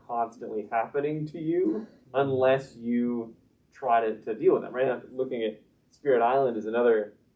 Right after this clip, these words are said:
great example. Every single round, literal white plastic people show up on your island and try to turn it into New York City.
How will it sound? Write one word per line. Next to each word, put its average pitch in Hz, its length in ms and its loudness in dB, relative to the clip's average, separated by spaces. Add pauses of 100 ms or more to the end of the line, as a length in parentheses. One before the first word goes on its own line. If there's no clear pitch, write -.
(100)
great 127 240 -2
example. 131 800 -4 (540)
Every 165 720 4
single 151 960 2
round, 139 560 2 (1120)
literal 165 720 4
white 143 480 0
plastic 135 600 -6
people 117 580 -6
show 151 480 4
up 139 280 4
on 127 200 -2
your 131 280 2
island 127 520 2
and 123 180 -6
try 120 200 -2
to 120 120 -4
turn 120 280 -6
it 113 120 -2
into 113 180 -6
New 117 120 -6
York 110 280 2
City. 110 320 -8